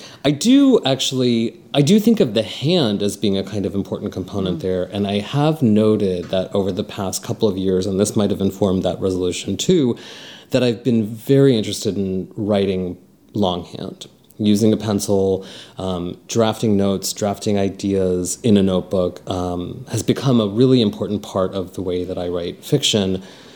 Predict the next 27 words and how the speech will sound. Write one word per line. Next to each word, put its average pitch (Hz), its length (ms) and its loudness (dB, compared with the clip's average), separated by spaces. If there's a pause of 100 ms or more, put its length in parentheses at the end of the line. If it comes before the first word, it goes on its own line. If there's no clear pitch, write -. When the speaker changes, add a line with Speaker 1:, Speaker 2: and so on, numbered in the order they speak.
(120)
Speaker 1:
So 143 160 2
maybe 135 480 6
that's 139 560 0
related. 123 640 4 (500)
I 139 100 4
do 180 260 4
still 165 260 4
wish 147 200 2
I 143 80 2
could 131 180 -4
draw. 143 400 0
It 92 180 -2
seems 151 180 2
like 143 140 2
such 135 160 -4
an 135 80 4
incredible 123 640 2
party 151 400 0
trick - 320 -6
to - 100 -4
me - 360 -6
to - 80 -6
be - 20 4
able 107 140 0
to 107 80 -2
draw 104 380 0
something. 64 520 -8